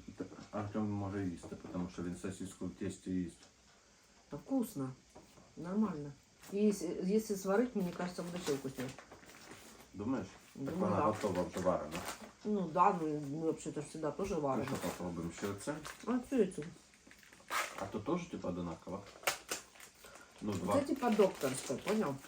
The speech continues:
Speaker 1: Мгм.
Speaker 2: Воно, типа, по госту там щось.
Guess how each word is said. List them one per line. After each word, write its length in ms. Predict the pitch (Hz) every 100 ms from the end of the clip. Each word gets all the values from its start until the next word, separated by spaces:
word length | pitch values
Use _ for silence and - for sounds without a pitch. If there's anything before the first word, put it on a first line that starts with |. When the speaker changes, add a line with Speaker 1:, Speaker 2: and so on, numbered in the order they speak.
| - -
Speaker 1:
Мгм. 300 | 95 98 95 82 78 - - - - - - - -
Speaker 2:
Воно, 220 | 160 180
типа, 240 | 170 180
по 160 | 160 185
госту 420 | 180 226 240 -
там 140 | 175 156
щось. 300 | - 143